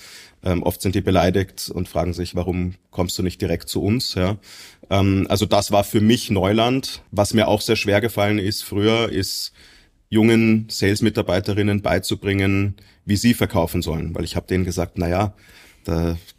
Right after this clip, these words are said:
gehst du zu einem Event, ja, triffst einen C E O, ja, tauschst dich mit dem aus und machst ein Follow-up", ja. Oder schreibst halt dem C E O eine E-Mail. Da sind die Augen ganz groß geworden. Aber ich glaub schon, dass sehr, sehr viele Menschen,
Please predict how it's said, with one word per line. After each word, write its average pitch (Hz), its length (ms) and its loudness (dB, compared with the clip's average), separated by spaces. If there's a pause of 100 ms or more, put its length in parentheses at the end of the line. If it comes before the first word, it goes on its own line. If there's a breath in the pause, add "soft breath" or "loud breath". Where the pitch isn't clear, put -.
gehst 90 200 -2
du 98 60 0
zu 92 160 -2
einem 90 100 4
Event, 92 380 2
ja, 98 160 2
triffst - 320 -6
einen 101 60 -2
C - 200 0
E 87 60 2
O, 110 360 2
ja, 101 220 -2
tauschst 92 400 -2
dich 98 100 -8
mit 101 140 -2
dem 95 140 2
aus 104 320 0
und 110 80 -4
machst 95 240 -2
ein 107 40 -6
Follow-up", 110 560 -2
ja. 92 240 -2 (340 loud breath)
Oder 95 180 2
schreibst 92 320 0
halt 104 100 0
dem 101 80 2
C 104 180 -2
E 101 40 2
O 90 100 2
eine 98 140 2
E-Mail. 92 340 0
Da 87 80 -4
sind 92 160 -6
die 92 80 0
Augen 92 220 0
ganz 98 240 -2
groß 104 260 -2
geworden. 87 340 -2
Aber 80 140 0
ich 87 140 -2
glaub - 360 0 (360 loud breath)
schon, 110 340 2
dass 110 160 -2
sehr, 101 160 2
sehr 107 140 0
viele 107 240 -2
Menschen, 104 640 0